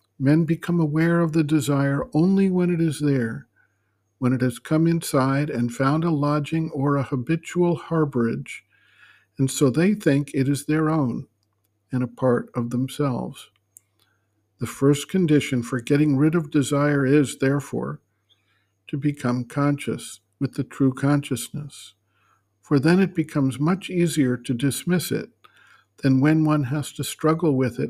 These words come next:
as if it were a constituent part of oneself to be thrown out from the being. It is easier to cast off an accretion than to excise what is felt as a parcel of our substance.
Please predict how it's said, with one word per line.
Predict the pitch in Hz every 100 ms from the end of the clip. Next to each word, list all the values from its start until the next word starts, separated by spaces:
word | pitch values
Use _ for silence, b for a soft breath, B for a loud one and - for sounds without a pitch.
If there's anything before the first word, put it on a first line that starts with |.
| -
as | 131 117
if | 175 -
it | 160 -
were | 135 135 139 -
a |
constituent | - 156 143 - 185 180 190 180 175
part | - 135 127 - -
of | 135
oneself | 139 143 139 - 165 120 123 - b b b b -
to | 127
be | 135
thrown | 131 - 139 139
out | 131 135
from | - 135
the | 147
being. | 143 165 139 107 - _ _ _ b b b b b b -
It | 123
is | 123 - -
easier | 165 185 156 131
to | 127
cast | 127 - 160 160 - 156
off | 143 120 143
an | 139
accretion | 139 - 180 170 - 139 - _ _ _ _ _ _ -
than | 139 147
to | 143 - 170
excise | 165 - 131 127 120
what | 139 131
is | 135 -
felt | - 131 139 -
as | 131 120
a | 143
parcel | - 175 160 - 127 127
of | 123
our | 123
substance. | 120 139 131 - - 110 139 -